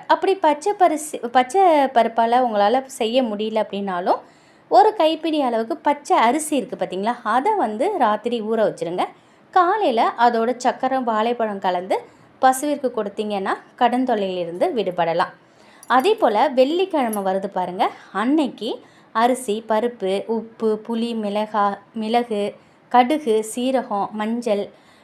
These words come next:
நெய், சக்கரை, காய்கறி, எண்ணெய், இப்படி எல்லாத்தையுமே ஒரு கிண்ணத்துல வரிசையா வச்சுக்கோங்க. பூஜை செஞ்சு அதுக்கு ஆரத்தி எடுங்க. இது போல செய்யும் பொழுது, "எங்க வீட்ல மளிகை பொருட்கள் குறைவில்லாம இருக்கணும்" அப்படின்னு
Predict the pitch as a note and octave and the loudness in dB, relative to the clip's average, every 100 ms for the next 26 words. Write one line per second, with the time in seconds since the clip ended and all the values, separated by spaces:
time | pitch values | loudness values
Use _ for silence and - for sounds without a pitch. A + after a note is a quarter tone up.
0 | _ A3 A#3 A#3 A3+ - - A#3+ A3 B3+ | _ -2 -2 -4 -10 -14 0 0 0 -2
1 | G#3+ G#3+ - G#3 A#3 A#3+ G3+ G3 G3 G#3+ | 0 -2 -4 0 0 0 -2 -2 -4 -4
2 | A3 A3 F#3+ A3+ A#3 B3 F4+ G#4 G4+ B3+ | -2 -2 -4 -4 0 2 0 -4 -4 -2
3 | G3 C4+ F4 A#3+ A#3 A#3 B3 - F#3 C4 | 0 0 2 0 -2 -4 -4 -2 -2 0
4 | G#3 F#3 - A3 G3 - - F3+ F3+ - | 0 -2 -4 -4 -4 -8 -4 -2 -2 -4
5 | - - - _ _ - G4 F4 F#4 - | -14 -20 -20 _ _ 4 4 4 0 0
6 | G3+ F#3+ A#3 A4 - _ - A#3 G#3+ D#4 | -6 -4 -6 -8 -10 _ -4 -2 -2 -4
7 | A3 A3 A3+ A3+ D#3 E3+ F3 - _ _ | -4 -2 -2 -4 -6 -4 -6 -8 _ _
8 | - - _ D#4+ F#4+ A4 G#4+ A4 A4 B3 | -20 -20 _ -2 0 2 2 2 2 0
9 | C#4 C4 G3 E3 G#3 G4+ - _ _ C4+ | 2 2 0 0 0 0 -4 _ _ 0
10 | D4 F#4 G#4 C#4+ A3 C#4 F#4+ C4 A#3+ C#4 | 2 4 2 0 0 -2 0 0 0 -2
11 | C#4+ A3 F3 B3 - B3 B3 B3 A3+ A3 | 0 -2 0 -4 0 0 2 0 -2 -4
12 | A3+ F#3 F#3 F#3+ F3 F3+ A3+ D#4+ | -4 -4 -6 -6 -6 -4 -4 -6